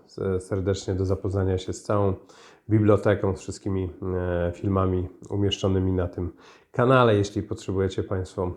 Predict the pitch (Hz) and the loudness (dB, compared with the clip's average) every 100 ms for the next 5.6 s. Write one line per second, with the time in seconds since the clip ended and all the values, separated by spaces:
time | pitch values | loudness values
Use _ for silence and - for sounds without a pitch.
0 | - 98 92 92 90 90 92 - 98 95 | -8 -4 -2 -2 0 0 -2 0 -2 0
1 | 92 87 - - _ _ 107 113 123 107 | 0 -2 -10 -20 _ _ 2 4 4 6
2 | 104 90 - - - - 120 110 113 - | 2 2 -6 -20 -20 -2 4 4 4 0
3 | - 95 87 - 110 101 - 107 110 107 | 0 0 0 -6 -6 -2 0 4 4 4
4 | 107 - 98 98 98 - 92 - 120 - | 2 -2 0 0 0 -4 -6 -6 -6 -2
5 | 117 113 113 107 101 | 2 4 6 6 4